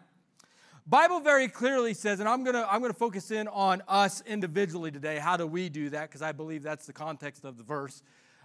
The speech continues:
Uh, Bible says very clearly, "All have sinned." All right? And, and I dove into that w-, Greek word, "all."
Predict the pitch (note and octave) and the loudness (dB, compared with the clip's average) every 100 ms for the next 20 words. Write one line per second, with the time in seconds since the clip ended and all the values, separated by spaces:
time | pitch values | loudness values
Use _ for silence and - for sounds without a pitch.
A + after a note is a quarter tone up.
0 | _ F#3 F3+ E3 - C#3+ A#3+ C#4 G#3+ A#3+ | _ 4 4 2 -4 4 6 6 2 -2
1 | E3+ A#3 C#4+ A3+ A3 G#3 A#3+ A#3+ _ _ | 0 0 0 0 -2 0 -4 -8 _ _
2 | - E4 F4 C4+ G3+ F3 - D#3+ G#2+ G2+ | 2 8 8 8 6 2 -4 -8 -10 -18
3 | _ _ _ _ _ D#3 A#3 C#4 A3 G#3 | _ _ _ _ _ -6 -4 -4 -4 -6
4 | A3+ G3 G3+ G3 G3+ B3+ B3+ B3+ B3+ B3 | -2 0 2 2 0 0 0 -4 0 2
5 | B3 B3 G3 A3+ B3+ A3+ A#3 C4 C#4+ - | 2 -4 -4 -4 -4 0 4 4 4 -6
6 | _ _ _ G3+ A#3 A#3 B3+ C#4 - | _ _ _ 4 8 8 8 4 0